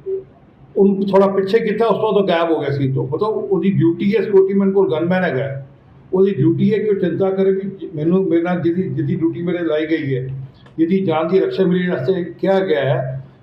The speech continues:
ਮੈਂ ਉਹਦੀ ਚਿੰਤਾ ਕਰਾਂ। ਔਰ ਉਹ ਉੱਥੋਂ ਗਾਇਬ ਹੋ ਗਿਆ। ਵੀਡੀਓ ਮੈਂ ਸੋਸ਼ਲ ਮੀਡੀਆ 'ਤੇ ਆ ਗਈ ਹੈ, ਪਰ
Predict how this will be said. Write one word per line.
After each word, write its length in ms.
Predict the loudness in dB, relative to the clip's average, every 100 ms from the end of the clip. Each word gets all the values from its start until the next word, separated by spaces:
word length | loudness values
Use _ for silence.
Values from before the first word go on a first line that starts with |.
| -2
ਮੈਂ 80 | 2
ਉਹਦੀ 160 | 2 4
ਚਿੰਤਾ 280 | 2 2
ਕਰਾਂ। 360 | 2 0 -2 -4 -10 -20 -20 -20 -20 -20 -20 -20 -20 -20 -20 _ -20 -20 -6 0
ਔਰ 200 | 2 4 2 2 -4 -6 -8 -14 -14 2
ਉਹ 80 | 4
ਉੱਥੋਂ 260 | 4 4
ਗਾਇਬ 220 | 2 0 0
ਹੋ 80 |
ਗਿਆ। 160 | 0 -2 -4 -12 -20 -20 _ -20 -20 -20 _ _ -20 -20 -20 -20 -20 -20 -20 -20 -20 -20 -20 -20 _ _ -20 _ -20 -16 -2
ਵੀਡੀਓ 260 | 0 2 0
ਮੈਂ 160 | 0 2
ਸੋਸ਼ਲ 340 | 2 2 2
ਮੀਡੀਆ 200 | 2 2
'ਤੇ 140 | 2
ਆ 140 | 4 6
ਗਈ 200 | 6 6
ਹੈ, 320 | 4 0 -6 -12 -20 -20 -20 -20 _ _ -20 -8
ਪਰ 100 | -2